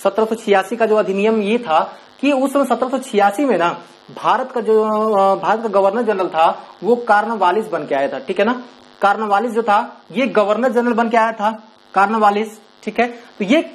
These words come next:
चाहता क्या था? ये गवर्नर जनरल बनने के लिए दो शर्तें इसने रख दिया था, ठीक है। एक शर्त ये रखा था कि भैया मैं अपने काउंसिल के निर्णयों को नहीं मानूंगा,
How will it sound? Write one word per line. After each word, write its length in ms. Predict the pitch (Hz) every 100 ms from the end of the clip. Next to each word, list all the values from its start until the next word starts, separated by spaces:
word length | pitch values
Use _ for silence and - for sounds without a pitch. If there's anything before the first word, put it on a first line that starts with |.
| -
चाहता 280 | 220 233 302
क्या 160 | 220
था? 100 | 202
ये 140 | 220 247
गवर्नर 340 | 208 214 247
जनरल 180 | 254 254
बनने 320 | 190 208 269
के 100 | 269
लिए 120 | 233
दो 140 | 214 269
शर्तें 320 | 226 208 254
इसने 240 | 226 226
रख 140 | 202 165
दिया 180 | 156
था, 120 | 151 160
ठीक 220 | 202 208
है। 160 | 240 - - -
एक 160 | 269
शर्त 200 | 277 262
ये 160 | 233 240
रखा 220 | 262 185
था 340 | - 165 208 - -
कि 60 | 214
भैया 300 | 175 190 233
मैं 140 | 214
अपने 240 | 233 226 233
काउंसिल 540 | 233 180 185 185 240
के 160 | 226 -
निर्णयों 480 | 156 196 202 220 233
को 100 | 196
नहीं 180 | 151
मानूंगा, 440 | 147 143 147 139